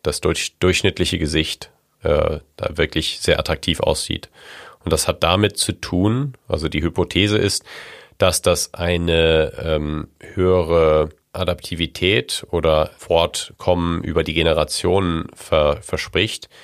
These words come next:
wenn ein Gesicht so aussieht, als wären da viele verschiedene Züge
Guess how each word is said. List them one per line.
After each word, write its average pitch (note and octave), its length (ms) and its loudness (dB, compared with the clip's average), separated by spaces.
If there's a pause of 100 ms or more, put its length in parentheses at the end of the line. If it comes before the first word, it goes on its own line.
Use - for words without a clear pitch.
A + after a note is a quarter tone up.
(340)
wenn E2+ 480 2 (440)
ein E2 180 0
Gesicht D#2+ 500 -2
so F#2+ 200 -2
aussieht, F2 500 0
als - 240 -4
wären E2 240 2
da D#2 120 4
viele - 420 -6
verschiedene D#2+ 920 2 (400)
Züge E2 680 0